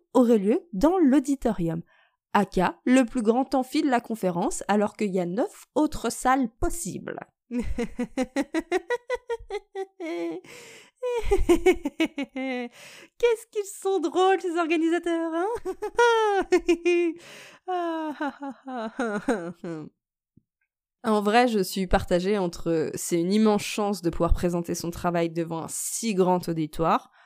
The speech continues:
surtout de personnes qui sont du domaine, et d'un autre côté, je me dis, quelle chance de pouvoir se ridiculiser devant encore plus de monde que ce que j'appréhendais déjà. Wouhou ! Génial ! Merveilleux !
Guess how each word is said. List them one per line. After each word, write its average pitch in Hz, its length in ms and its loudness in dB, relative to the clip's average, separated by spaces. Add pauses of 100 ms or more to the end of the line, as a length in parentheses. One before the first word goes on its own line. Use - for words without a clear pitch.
(140)
surtout 180 340 -8
de 175 120 -2
personnes 175 640 -4
qui 170 180 -14
sont 151 200 -10
du 165 200 -10
domaine, 160 540 -4 (720)
et 269 540 0
d'un 220 280 2
autre 254 140 -2
côté, 247 720 4
je 233 100 -2
me 202 140 -2
dis, 185 200 -4
quelle 262 220 0
chance 311 300 0
de 247 80 2
pouvoir 226 300 -2
se - 120 -2
ridiculiser 202 800 -2
devant 175 380 -4
encore 214 340 -4
plus 554 420 -2
de 320 160 2
monde 349 300 0
que - 100 -2
ce 285 100 -10
que 285 140 -10
j'appréhendais 247 600 -4
déjà. 196 580 -4
Wouhou ! 622 580 2 (320)
Génial ! 349 1300 -4
Merveilleux ! 403 1400 -4